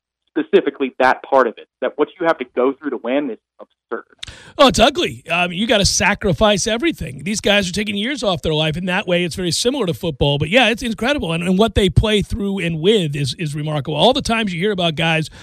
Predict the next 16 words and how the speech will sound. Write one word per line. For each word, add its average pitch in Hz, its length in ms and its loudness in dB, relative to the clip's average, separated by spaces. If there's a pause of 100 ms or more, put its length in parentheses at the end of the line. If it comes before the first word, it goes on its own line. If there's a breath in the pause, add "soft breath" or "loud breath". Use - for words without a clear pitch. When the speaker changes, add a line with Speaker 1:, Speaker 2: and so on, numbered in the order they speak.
(240 loud breath)
Speaker 2:
"Oh, 240 100 6
yeah, 247 140 4
so-and-so 220 540 0
finished 208 340 0
the, 180 320 2
uh, 165 80 4
series 185 440 0
with 147 200 -6
broken 170 340 0
arm, 160 340 0 (460 soft breath)
played, 202 400 6
uh, 180 140 6
the 175 80 4
last 180 280 2
three 196 220 -2
games 165 560 -4